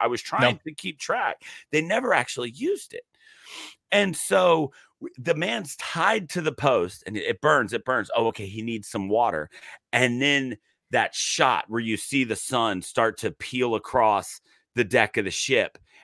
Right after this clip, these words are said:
Speaker 1: and he's getting louder and they're not putting any of it together
Speaker 2: Right.
Speaker 1: because this is all new to them. And then it's not just like a, "Ah," and then he burst into flame. That was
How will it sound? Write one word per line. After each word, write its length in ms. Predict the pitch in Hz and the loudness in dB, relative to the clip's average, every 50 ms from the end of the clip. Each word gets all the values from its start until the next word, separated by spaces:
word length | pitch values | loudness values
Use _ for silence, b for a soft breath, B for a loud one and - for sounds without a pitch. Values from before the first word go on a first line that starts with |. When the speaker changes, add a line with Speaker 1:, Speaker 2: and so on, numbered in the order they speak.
| b b | b b
Speaker 1:
and 120 | 120 120 | -2 0
he's 160 | 117 107 95 87 | 0 -2 -4 -2
getting 360 | 95 131 143 147 139 123 107 | 2 4 4 4 4 0 0
louder 420 | 98 110 117 135 139 117 95 - - _ | 2 2 4 4 2 2 0 -6 -6 _
and 140 | 120 123 120 | -6 -4 -2
they're 180 | 120 139 165 190 | -2 -2 -2 -2
not 220 | 226 220 190 - | -4 -6 -8 -8
putting 440 | - 135 127 110 110 104 104 107 104 _ _ _ _ _ _ _ _ | -6 -6 -2 0 0 -2 -2 -6 -12 _ _ _ _ _ _ _ _
any 260 | - 160 175 180 156 | -4 -2 -2 0 -2
of 140 | 113 87 73 | -2 -2 -4
it 120 | 78 - - | -8 -12 -12
together 440 | - 90 78 80 71 55 52 _ _ _ _ _ b b b b b b b b _ | -14 -10 -10 -10 -12 -14 -20 _ _ _ _ _ b b b b b b b b _
Speaker 2:
Right. 140 | 107 101 - | 2 2 2
Speaker 1:
because 340 | - 139 143 123 104 95 | 2 0 0 0 0 -6
this 340 | 92 95 107 127 135 131 - | -12 2 4 4 4 4 0
is 140 | 147 139 117 | -6 -2 2
all 240 | 127 117 113 110 101 | 2 2 2 2 0
new 200 | 104 113 131 151 | -2 -4 -4 -4
to 100 | 131 110 | -4 -4
them. 300 | 82 85 80 76 73 76 B B B B B B _ | -4 -6 -8 -8 -12 -14 B B B B B B _
And 340 | - - 117 120 120 120 123 | -6 -2 0 0 0 0 2
then 300 | 131 139 156 156 143 139 - _ - | 2 4 4 2 0 -2 -6 _ 0
it's 360 | 131 143 151 156 - - 139 | 2 2 2 2 -2 -4 2
not 300 | 143 147 151 156 147 - | 6 6 6 6 4 2
just 220 | 135 139 - - | -2 -2 0 2
like 220 | 135 135 127 - 127 | 2 2 4 2 0
a, 120 | 113 95 - _ | -2 -2 -2 _
"Ah," 720 | - - 359 392 392 381 370 349 330 311 302 277 240 180 - - | -2 -2 0 -2 -2 -2 -2 -4 -6 -6 -8 -6 -6 -8 -6 2
and 200 | - 131 135 139 | 2 2 4 4
then 140 | 143 143 139 | 2 2 2
he 280 | 120 127 131 123 110 _ _ | 2 0 -2 -2 -2 _ _
burst 320 | - 135 147 147 135 - | 6 6 6 6 4 2
into 260 | 143 135 127 - 120 104 | 0 -2 0 -2 -8 -10
flame. 600 | - - - 139 143 143 139 127 104 101 92 87 b b b b b b b b _ - | -10 -10 -6 -4 -4 -2 -2 -2 -2 -4 -4 -6 b b b b b b b b _ 2
That 140 | 160 180 165 | 2 2 4
was 260 | 175 165 151 127 - | 4 2 2 2 -2